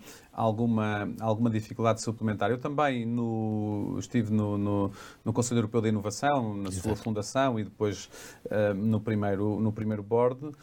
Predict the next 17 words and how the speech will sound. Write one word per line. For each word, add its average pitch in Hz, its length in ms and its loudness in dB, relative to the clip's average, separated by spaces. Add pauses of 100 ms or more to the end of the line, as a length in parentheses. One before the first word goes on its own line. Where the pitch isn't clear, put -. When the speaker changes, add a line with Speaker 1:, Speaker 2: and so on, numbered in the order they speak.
(280)
Speaker 1:
e, 139 340 0
e 147 60 2
o 139 40 0
problema 139 320 0
europeu 143 280 2
é 147 60 2
mais 147 200 0
ou 147 80 -2
menos 147 220 -4
o 131 40 0
mesmo. 123 320 2
Portanto, 107 240 -6
como 123 200 0
é - 20 2
que 131 100 -8
nós 135 200 0
conseguíamos 117 1000 0